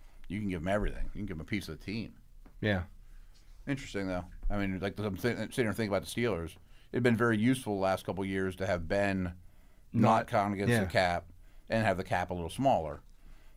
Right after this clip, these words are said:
Speaker 1: T J would be fine, but you'd rather it be your stud quarterback that's leading you to double-digit wins every
Speaker 2: Right.
Speaker 1: year, you know?
Speaker 2: But then you, if you're that team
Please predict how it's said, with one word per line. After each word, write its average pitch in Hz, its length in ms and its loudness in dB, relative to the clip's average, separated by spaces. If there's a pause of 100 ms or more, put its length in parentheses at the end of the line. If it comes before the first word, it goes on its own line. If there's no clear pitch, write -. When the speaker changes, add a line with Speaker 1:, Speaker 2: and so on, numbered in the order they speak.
(760)
Speaker 1:
T 131 220 -2
J 110 240 4
would 98 160 0
be 95 120 -2
fine, 95 480 2
but 92 120 -2
you'd 95 140 -4
rather 95 320 0
it 85 80 -8
be 95 100 -4
your 82 160 -6
stud 87 320 -4
quarterback 82 560 -4
that's 85 180 -10
leading 80 240 -4
you 80 100 -6
to 78 120 -8 (100)
double-digit 85 400 -2
wins 95 220 -2
every 113 120 2
Speaker 2:
Right. 85 140 -2
Speaker 1:
year, 67 340 -12
you 80 140 -8
know? 76 140 -8 (180)
Speaker 2:
But 139 140 0
then 131 160 6
you, 131 120 4
if 113 120 -4
you're 127 120 4
that 120 240 2
team 123 560 2